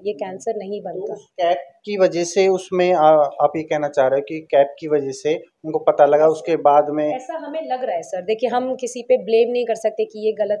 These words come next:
Speaker 1: हुआ या ये ऐसा होना चाहिए था, नहीं हुआ। पर हम जो भाग देख रहे हैं, जिस भाग की,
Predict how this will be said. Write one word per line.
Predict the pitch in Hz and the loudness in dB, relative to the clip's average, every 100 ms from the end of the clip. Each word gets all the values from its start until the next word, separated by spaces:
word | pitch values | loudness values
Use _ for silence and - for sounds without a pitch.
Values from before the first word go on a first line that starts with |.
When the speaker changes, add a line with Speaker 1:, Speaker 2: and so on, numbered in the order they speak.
| 196 | -4
Speaker 1:
हुआ | 190 185 | -6 -2
या | 202 | -2
ये | 202 202 | -2 0
ऐसा | 196 196 | -2 -2
होना | 196 196 185 | -8 -8 -10
चाहिए | 185 190 | -8 -8
था, | 190 | -8
नहीं | 185 190 202 | -8 -8 -10
हुआ। | 190 202 277 _ - _ 196 | -12 -14 -16 _ -20 _ 2
पर | 247 392 - _ _ - | 4 4 -2 _ _ -4
हम | 240 | -2
जो | 277 | 0
भाग | 262 233 226 262 | -2 0 0 4
देख | 262 262 | 4 6
रहे | 247 | 2
हैं, | 269 240 | 0 0
जिस | 285 262 | -2 0
भाग | 254 233 | 2 2
की, | 233 _ - 269 269 277 - | 0 _ -8 -4 -2 -4 -6